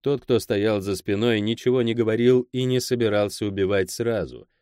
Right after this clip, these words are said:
иначе бы уже сделал это. Всего-то надо надавить сильнее, и нож войдет прямо под основание черепа.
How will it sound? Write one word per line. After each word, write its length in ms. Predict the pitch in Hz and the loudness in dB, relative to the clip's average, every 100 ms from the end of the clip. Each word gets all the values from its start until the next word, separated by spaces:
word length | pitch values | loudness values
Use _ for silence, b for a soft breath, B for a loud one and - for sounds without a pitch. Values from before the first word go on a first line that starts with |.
| _ _ - | _ _ -8
иначе 360 | 160 151 110 | -4 -4 -2
бы 120 | 113 104 | 0 0
уже 240 | 92 98 | 2 0
сделал 480 | 90 92 107 85 67 | 0 0 0 0 -6
это. 320 | 52 - - _ _ _ _ _ _ _ | -12 -20 -20 _ _ _ _ _ _ _
Всего-то 460 | - - 190 151 101 | -10 0 2 2 0
надо 220 | 98 95 | -2 -2
надавить 420 | 98 98 95 98 | -2 0 0 -2
сильнее, 540 | - 107 107 131 110 85 _ | -4 -4 -2 -2 -2 -4 _
и 140 | - 151 | -6 -2
нож 260 | 127 113 | 0 0
войдет 440 | 113 101 110 104 - | 0 0 0 -2 -2
прямо 400 | 135 127 120 117 | -2 0 0 0
под 160 | 110 | -2
основание 640 | 104 - 101 92 87 82 78 | -2 -2 -2 0 -2 -2 -6
черепа. 600 | - 71 53 - - | -10 -14 -14 -20 -20